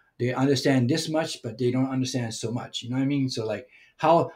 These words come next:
how far down the rabbit hole you wanna go? And that's what I'm talking about. A lot of people are on the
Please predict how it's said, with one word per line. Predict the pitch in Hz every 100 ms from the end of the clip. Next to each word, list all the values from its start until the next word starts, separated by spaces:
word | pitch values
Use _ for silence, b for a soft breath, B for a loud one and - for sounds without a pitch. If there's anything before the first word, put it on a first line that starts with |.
| B
how | 208 220
far | 214 208 196
down | 190 180
the | 139
rabbit | 160 185 160
hole | 131
you | 117 131
wanna | 131 127
go? | 147 135 90 -
And | 104 110
that's | 120 120 - -
what | 117
I'm | 104
talking | 123 107 101
about. | 98 - _ B B B
A | 123
lot | 143 175
of | 160
people | 165 143 135
are | 127 123 117
on | 127 117
the | 117 104